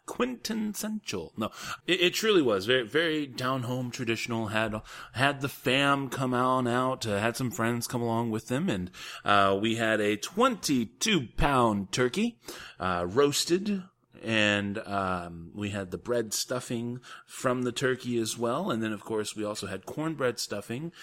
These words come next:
that was baked on the side. We had the gravy, the mashed potatoes, the green bean casserole, the, uh, cranberry sauce, corn, broccoli.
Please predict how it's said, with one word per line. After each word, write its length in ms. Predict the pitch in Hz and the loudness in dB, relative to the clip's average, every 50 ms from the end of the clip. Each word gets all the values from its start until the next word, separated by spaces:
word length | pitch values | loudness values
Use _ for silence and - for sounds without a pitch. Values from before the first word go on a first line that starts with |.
| - - - - - | -18 -18 -18 -10 -4
that 220 | - 98 98 95 95 | -4 -2 -2 -2 -4
was 180 | 98 98 92 | -6 -6 -6
baked 320 | - - 95 95 90 - - | -4 -2 -2 -2 -2 -2 -6
on 140 | 90 87 | -8 -6
the 60 | 87 - | -4 -2
side. 380 | - - 147 147 147 151 139 | 2 4 4 6 4 4 2
We 60 | 117 | -2
had 220 | 98 95 87 78 - | -4 -4 -6 -10 -12
the 80 | - | -8
gravy, 420 | 143 - 165 156 151 151 143 147 147 | 0 4 4 6 6 6 4 2 0
the 80 | 127 | 0
mashed 280 | 107 95 90 87 - - | -4 -6 -8 -10 -12 -14
potatoes, 720 | - - - 170 156 147 139 139 135 131 131 131 127 - - - - - - - | -14 -10 -6 -4 -4 -2 -2 -2 -2 -2 -2 -4 -6 -8 -12 -16 -18 -12 -10 -8
the 60 | 107 | -6
green 200 | 104 101 92 85 | -4 -4 -6 -6
bean 200 | - 76 82 - - | -8 -12 -14 -12 -8
casserole, 760 | - - 165 147 135 - - 143 135 127 123 123 123 120 | -4 -2 -2 -2 -2 -2 -2 0 0 2 2 0 0 -2
the, 220 | 113 98 85 78 78 - - - - - - | -6 -8 -10 -12 -14 -16 -16 -18 -18 -16 -12
uh, 200 | - 87 85 82 82 85 - | -10 -10 -10 -10 -12 -12 -6
cranberry 600 | - 185 170 160 160 147 143 143 135 131 127 123 | -2 0 0 0 0 0 0 0 0 0 0 0
sauce, 640 | - - - 120 117 117 117 117 117 - - - - _ _ _ _ _ _ _ _ _ _ _ _ _ _ - - _ - | 0 0 -2 -2 -2 -2 -2 -2 -2 -2 -4 -4 -6 _ _ _ _ _ _ _ _ _ _ _ _ _ _ -20 -18 _ -2
corn, 560 | - 180 180 175 165 160 160 160 160 156 131 | 2 4 4 4 4 2 0 -2 -4 -6 -2
broccoli. 640 | - 131 127 131 131 131 - 131 135 131 127 127 | 0 2 2 2 0 -2 -4 -4 -2 -2 -4 -4